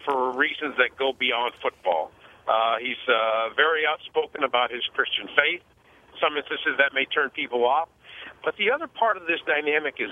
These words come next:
this. Because so many people have a lot of respect and admiration for Tebow, for what he stands for, for doing, wanting to do so much to help the less fortunate, for wanting to make the world a better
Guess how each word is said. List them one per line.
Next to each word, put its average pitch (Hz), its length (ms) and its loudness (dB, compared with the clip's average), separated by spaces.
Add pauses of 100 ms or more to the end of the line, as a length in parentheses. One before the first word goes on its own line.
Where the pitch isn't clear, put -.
this. 110 240 0 (680)
Because 247 340 0 (100)
so 285 80 0
many 208 240 -2
people 196 340 -4
have 156 200 0
a 139 40 0
lot 147 220 2
of 147 120 -10
respect - 460 -2
and 120 120 4
admiration 123 840 2 (100)
for 139 140 4
Tebow, 139 520 0
for 110 120 -2
what 131 160 0
he 143 60 -2 (100)
stands 135 340 0 (100)
for, 139 420 0
for 113 300 0 (240)
doing, 156 260 0
wanting 143 240 2
to - 100 -18
do 139 160 -4 (100)
so 156 180 2
much 131 180 2 (100)
to 117 80 -2
help 120 260 0
the 131 60 -2
less 123 240 2 (120)
fortunate, 131 500 0 (460)
for 175 140 2
wanting 185 380 2
to 170 60 0
make 156 200 -2
the 156 80 0
world 147 400 0
a - 140 -20
better 143 240 2